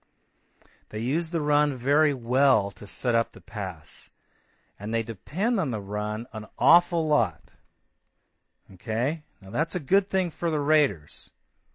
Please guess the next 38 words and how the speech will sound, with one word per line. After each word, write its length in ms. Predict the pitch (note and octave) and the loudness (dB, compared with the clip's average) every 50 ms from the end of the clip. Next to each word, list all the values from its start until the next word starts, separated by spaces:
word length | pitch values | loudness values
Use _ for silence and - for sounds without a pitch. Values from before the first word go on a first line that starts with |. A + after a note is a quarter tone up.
| _ _ _ _ | _ _ _ _
Do 80 | _ G2+ | _ -10
you 60 | G2 | -6
see 180 | - - B2+ B2 | -6 -4 -2 0
where 100 | B2+ B2+ | 0 2
I'm 160 | B2+ C3 C3 | 0 0 0
going? 400 | B2+ C3+ C#3 D3 D#3+ E3+ F#3 F#3 - _ _ _ _ _ _ _ _ _ _ _ G#2 G2+ | 0 0 2 2 2 0 -2 -4 -8 _ _ _ _ _ _ _ _ _ _ _ -18 -18
Okay? 420 | - - B2 B2 C#3 D#3+ E3+ E3 - _ _ _ - - - - - _ _ | -12 -8 -4 -2 -2 -2 -2 -4 -10 _ _ _ -20 -20 -20 -20 -20 _ _
Now, 60 | G#2 | -2
that's 300 | G#2+ B2 C#3+ E3+ - - | 4 4 4 4 4 0
the 160 | - E3 D3 B2 | -2 0 0 4
offense. 800 | C3 C#3 C#3 C#3 - - - A2 F#2 E2 D#2+ _ - - - - _ | 6 8 6 6 6 2 -6 -8 -8 -8 -12 _ -16 -16 -16 -16 _
Trent 280 | - C#3+ D3 E3 E3 | 0 0 0 0 0
Green 280 | - E3 F3 F3+ F#3+ F#3+ | -4 -4 -4 -2 -2 -2
is 140 | F3 D3+ C3+ | -2 -2 0
on. 480 | C#3+ C3+ C#3+ D3 D#3 D#3+ F3 F#3 F3 - _ _ _ _ - _ _ _ _ _ _ _ _ _ _ _ _ _ _ _ | 0 2 4 4 4 2 2 -2 -8 -12 _ _ _ _ -20 _ _ _ _ _ _ _ _ _ _ _ _ _ _ _
Uh, 460 | A#2 G#2 G#2 G2+ G2 G2 F#2+ F#2 F#2 _ _ _ _ _ _ _ | -4 -2 0 0 0 -2 -4 -6 -10 _ _ _ _ _ _ _
all 320 | A#2 A#2+ B2+ D3 D#3 E3 | 2 4 4 4 4 2
his, 220 | E3 D#3 C3+ C3+ - _ - _ _ | 0 -2 -4 -8 -10 _ -20 _ _
all 220 | - C3 C#3 D#3+ E3+ | -2 2 4 4 4
his 140 | D#3+ D3 D3 | 2 0 -2
receivers 680 | C#3+ C#3 C3 - - D#3 D3+ D#3 D3+ D#3 D#3 C#3+ B2 | -4 -4 -2 -4 -2 -2 -4 -4 -2 -2 -4 -2 -2
are 140 | A2 G2+ F#2+ | -4 -4 -4
on. 500 | G2 A#2 B2 C3 C3+ C#3+ D3 D#3 D#3+ C3+ | -2 0 2 2 2 2 0 -2 -4 -6
I 60 | A#2 | -6
mean, 200 | A2+ A2+ A2+ A2 | -4 -4 -4 -2
they're 120 | A2 B2 A#2 | -2 -4 -4
catching 420 | - - C#3+ C#3+ - - D#3 C3+ | 0 0 0 0 0 -4 -6 -2
balls. 460 | B2 C3 B2+ A#2 G2 F2+ F2 - - | 2 2 2 2 2 0 -6 -10 -10
There's 200 | - G#2+ G2 G#2 | -8 -10 -8 -6
nothing 360 | A#2 B2+ C3+ C#3 - E3 D3+ | -2 -2 -2 -2 -2 -4 -4
wrong 320 | C#3+ C#3 C#3+ C#3+ C#3+ C#3+ C3 | -2 0 2 2 2 2 0
with 160 | A#2+ A#2 - | -2 -6 -4
their 140 | - G#2+ G2 | -6 -8 -6
team. 380 | - - A#2 A#2 G2+ F2+ D#2+ E2 _ _ _ _ _ _ _ _ _ _ _ _ _ _ _ _ _ _ _ _ _ _ _ _ _ _ - - - | -6 -8 -8 -8 -8 -10 -14 -18 _ _ _ _ _ _ _ _ _ _ _ _ _ _ _ _ _ _ _ _ _ _ _ _ _ _ -20 -6 -4
<clears throat> 0 | |
The 600 | G3+ B3+ G#3 B3 A3+ A3+ G3+ E3 C#3+ B2+ A#2+ A2+ | -2 0 2 4 4 4 4 4 2 0 0 0
defense 540 | - E3+ G#3 G#3+ - - F3 E3 D#3 - - | 2 0 0 0 2 2 2 2 2 0 -2
is 220 | C#3 B2+ A#2 - | -4 -4 -4 -8